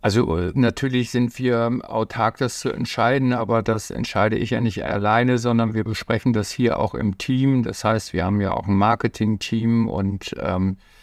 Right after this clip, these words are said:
auch ein Veranstaltungsteam, das sich natürlich auch überlegt, was können wir dem Gast Gutes tun. Und wir schauen natürlich auch,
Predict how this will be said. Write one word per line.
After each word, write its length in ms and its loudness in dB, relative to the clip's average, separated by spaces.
auch 120 -2
ein 80 2
Veranstaltungsteam, 1400 0
das 200 -6
sich 160 -6
natürlich 460 -2
auch 160 -2
überlegt, 600 -2
was 200 -6
können 300 0
wir 320 0
dem 140 4
Gast 320 0
Gutes 400 -4
tun. 320 2
Und 280 -2
wir 240 0
schauen 480 2
natürlich 640 -2
auch, 480 0